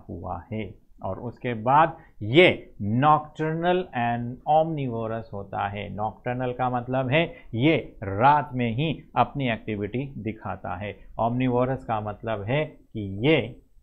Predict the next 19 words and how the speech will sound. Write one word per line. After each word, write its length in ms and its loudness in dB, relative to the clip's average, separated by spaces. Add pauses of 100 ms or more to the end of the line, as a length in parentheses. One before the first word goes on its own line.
(240)
जो 500 6
इसे 280 -6
मिल 360 -2
जाएगा 720 4 (360)
वो 440 2
ये 340 -2
खा 240 -2
लेगा। 420 -4 (360)
तो 100 -2
ये 400 0 (240)
खा, 260 2
सब 440 6
कुछ 280 0
खा 200 2
सकता 460 -2
है, 160 2 (280)
इसलिए 240 -6
omnivorous 680 -4
हुआ। 280 0